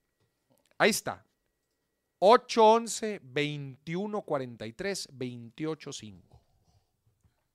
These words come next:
Veintiocho cinco. Mándenos un meme.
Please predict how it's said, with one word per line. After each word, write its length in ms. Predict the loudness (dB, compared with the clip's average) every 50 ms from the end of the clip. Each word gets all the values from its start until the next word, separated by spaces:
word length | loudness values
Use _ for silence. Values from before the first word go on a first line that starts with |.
| _ _ _ _ _ _ _ _ _ _
Veintiocho 720 | -10 -8 -8 -8 -8 -12 -16 -14 -12 -10 -10 -10 -12 -16
cinco. 320 | -20 -20 _ _ _ _ _ _ -20 -20 -20 -20 -20 _ _
Mándenos 560 | 0 2 2 2 2 0 -2 0 0 0 0
un 120 | -2 0 2
meme. 440 | 2 2 2 2 -2 -8 -8 -10